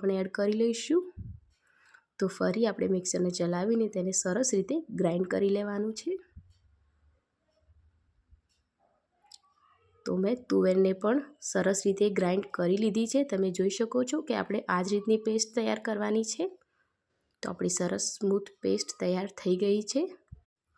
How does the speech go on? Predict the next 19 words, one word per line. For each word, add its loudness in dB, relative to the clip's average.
તો 2
હવે 4
આપણે 0
એક -4
કઢાઈમાં 2
અહીંયા 2
બે 4
ચમચી 2
તેલ 4
લઈ 4
લેવાનું 2
છે. 0
એમાં -4
અડધી -2
ચમચી -2
જીરું 6
એડ -4
કરી 2
લઈશું, 0